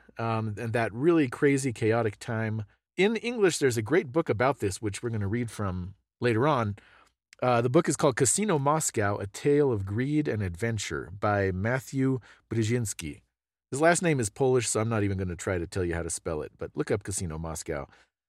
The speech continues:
He, he really goes into those crazy nineties. He and his wife lived in Russia at the time. So we're gonna be talking about that.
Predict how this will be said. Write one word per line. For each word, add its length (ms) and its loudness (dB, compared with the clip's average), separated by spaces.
He, 160 -4
he 240 4
really 260 6
goes 240 6
into 220 0
those 160 2
crazy 400 0
nineties. 380 -2
He 100 -2
and 80 -2
his 100 -4
wife 300 0
lived 240 0
in 140 -2
Russia 300 0
at 100 -2
the 80 -8
time. 480 -2
So 140 -4
we're 60 2
gonna 160 0
be 100 0
talking 320 0
about 320 -2
that. 320 -4